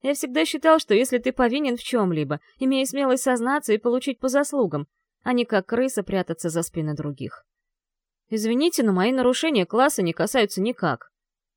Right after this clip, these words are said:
Учительница схватила учебник за корешок, рассерженно ударила им по столу и подошла ко мне вплотную. «Я разрешала тебе говорить?» «Нет, а это что, запрещено?»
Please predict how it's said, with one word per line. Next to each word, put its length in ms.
Учительница 680
схватила 520
учебник 420
за 140
корешок, 520
рассерженно 680
ударила 400
им 180
по 100
столу 420
и 160
подошла 500
ко 140
мне 180
вплотную. 600
«Я 120
разрешала 500
тебе 200
говорить?» 460
«Нет, 300
а 60
это 160
что, 160
запрещено?» 640